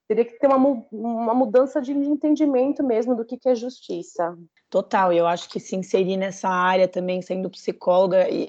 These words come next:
Speaker 2: a, a psicologia, né, sendo uma profissão tão não valorizada ainda hoje em dia, deve ser mais difícil ainda, né? Eu ia perguntar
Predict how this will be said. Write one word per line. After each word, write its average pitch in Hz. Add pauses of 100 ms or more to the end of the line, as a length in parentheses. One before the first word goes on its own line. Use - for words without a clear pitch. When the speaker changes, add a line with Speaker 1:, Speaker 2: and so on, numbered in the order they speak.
Speaker 2:
a, 127 (160)
a 139
psicologia, 180
né, 175
sendo 175
uma 170
profissão 185
tão 190 (360)
não 190
valorizada 180
ainda 175
hoje 175
em 175
dia, 180
deve 170
ser -
mais 180
difícil 190
ainda, 180
né? 160 (400)
Eu 180
ia 190
perguntar 190